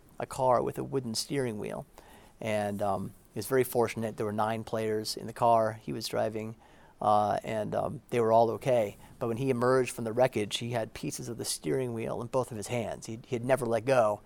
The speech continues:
<laughs> and he was so strong that the steering wheel gave way before his hands did. So, um, he was a, yeah, strong, strongly built man.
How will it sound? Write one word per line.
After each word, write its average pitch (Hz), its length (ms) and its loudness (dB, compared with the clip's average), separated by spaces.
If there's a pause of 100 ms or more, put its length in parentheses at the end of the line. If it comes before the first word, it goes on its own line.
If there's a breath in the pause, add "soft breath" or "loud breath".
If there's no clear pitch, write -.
<laughs> - 100 -20
and 117 100 -4
he 202 140 8
was 160 120 8
so 165 160 4
strong 156 420 8
that 131 120 0
the 127 80 0
steering 165 300 2
wheel 127 140 2
gave 113 260 0
way 104 280 0 (400 loud breath)
before 120 280 0
his 104 140 -4
hands 101 300 -8
did. - 240 -8
So, - 280 -4 (480 loud breath)
um, 110 320 4 (480)
he 139 60 -2
was 123 120 -4
a, 110 160 -2
yeah, 143 140 2
strong, 127 640 8 (160)
strongly 135 380 0
built 101 220 -2
man. 92 200 -8